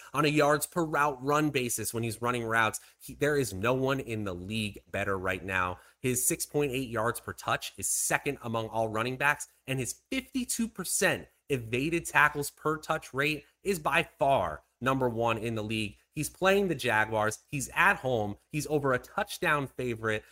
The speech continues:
and the Colts have been playing pretty darn well offensively in general. Yes, the salary is really, really high, but it's deservedly high. The eighteen point seven median projection makes him number three on our running back list.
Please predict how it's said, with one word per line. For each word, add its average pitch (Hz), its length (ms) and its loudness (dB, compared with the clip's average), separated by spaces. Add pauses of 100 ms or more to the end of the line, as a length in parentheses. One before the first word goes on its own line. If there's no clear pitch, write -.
(160)
and 160 140 -2
the 170 60 2
Colts 196 380 -4
have 160 100 -8
been 147 120 -4
playing 147 480 -2
pretty 139 260 -2
darn 123 340 0
well 120 260 0
offensively 110 720 -4
in 104 380 -6
general. 107 640 -2 (220)
Yes, 110 240 2
the 110 80 -2
salary 139 580 2
is 113 160 -2
really, 120 420 0
really 113 280 0
high, 104 420 0 (200)
but 131 120 2
it's 127 140 -4
deservedly 117 800 0
high. 87 400 0 (200)
The 113 140 -4
eighteen 123 340 -2
point 135 260 -4
seven 117 360 -2
median 117 320 -4
projection 101 680 -4 (140)
makes 104 220 -6
him 101 160 -2
number 107 300 -2
three 92 500 -4
on 90 140 -4
our 85 100 -4
running 92 280 -4
back 90 220 -4
list. - 440 -4